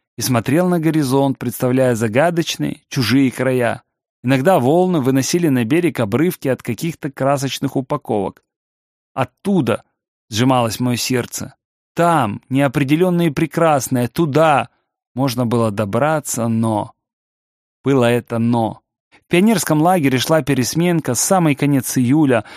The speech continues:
Большинство детей укатило домой, а следующую смену ожидали через два дня.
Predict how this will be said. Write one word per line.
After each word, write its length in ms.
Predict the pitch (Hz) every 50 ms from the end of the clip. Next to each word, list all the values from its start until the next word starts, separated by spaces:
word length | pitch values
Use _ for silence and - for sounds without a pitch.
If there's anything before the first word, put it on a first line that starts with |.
| - - -
Большинство 460 | 127 147 143 147 185 185 - - 214
детей 380 | 202 147 151 139 - 190 190 165
укатило 480 | 127 - 139 131 - 147 139 131 120
домой, 400 | 107 104 127 135 160 185 175 135
а 40 | 120
следующую 520 | 113 - - 160 147 139 120 - - 117
смену 400 | - - 139 156 165 160 143 131
ожидали 460 | 123 113 120 120 117 147 147 143 127 117
через 300 | - - 135 127 127 123
два 200 | 120 131 135 131
дня. 320 | 123 131 127 117 104 -